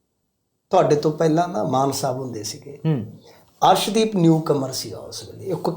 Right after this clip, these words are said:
Speaker 1: ਕੈਚ ਛੁੱਟ ਗਿਆ। ਏਦਾਂ ਹੀ ਮਤਲਬ ਕਿ ਮਾਨ ਸਾਹਿਬ ਨੇ ਵੀ ਗੱਲ ਛੇੜ ਲਈ।
Speaker 2: ਜੀ।
Speaker 1: ਮਾਨ ਸਾਹਿਬ ਵੀ ਅੱਜ ਯਾਦ ਆ ਗਏ।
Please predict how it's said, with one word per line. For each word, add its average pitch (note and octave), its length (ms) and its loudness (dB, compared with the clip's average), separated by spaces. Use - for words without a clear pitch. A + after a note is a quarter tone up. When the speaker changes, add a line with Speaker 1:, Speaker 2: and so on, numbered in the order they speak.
Speaker 1:
ਕੈਚ D3 260 4
ਛੁੱਟ A2 320 -4
ਗਿਆ। - 300 -14
ਏਦਾਂ F#3 200 8
ਹੀ D#3+ 360 4
ਮਤਲਬ C3+ 300 -4
ਕਿ D3 80 -4
ਮਾਨ B2+ 240 0
ਸਾਹਿਬ B2+ 260 -2
ਨੇ B2+ 120 -6
ਵੀ B2+ 100 -4
ਗੱਲ A#2+ 220 -4
ਛੇੜ A#2 300 -8
ਲਈ। A2 320 -10
Speaker 2:
ਜੀ। A#2+ 420 -2
Speaker 1:
ਮਾਨ C#3+ 180 4
ਸਾਹਿਬ D3+ 260 2
ਵੀ D3 120 8
ਅੱਜ C#3+ 100 2
ਯਾਦ C3 320 2
ਆ B2 180 -6
ਗਏ। C3+ 280 -2